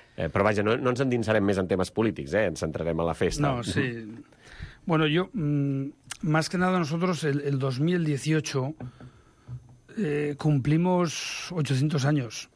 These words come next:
Speaker 1: Sí, gracias per avançar-se. Ja li, ja li volia
Speaker 2: No, no,
Speaker 1: treure
Speaker 2: no,
Speaker 1: aquest
Speaker 2: no, pero
Speaker 1: tema. Sí,
Speaker 2: no,
Speaker 1: sí.
Speaker 2: no, yo le decía un poquito en todo esto porque ochocientos años de historia,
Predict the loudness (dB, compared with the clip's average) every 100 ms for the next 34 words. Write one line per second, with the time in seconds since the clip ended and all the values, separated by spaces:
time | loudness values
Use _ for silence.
0 | -20 -12 -10 -12 -16 -8 -6 0 0 4
1 | 4 4 4 2 2 2 2 0 0 2
2 | 4 4 4 4 2 2 0 2 0 0
3 | 0 0 2 2 2 2 2 2 2 2
4 | 2 2 2 2 2 0 0 -2 0 0
5 | 0 -2 _ -20 -20 -10 -2 2 2 2
6 | 2 2 2 2 2 0 0 2 4 2
7 | 0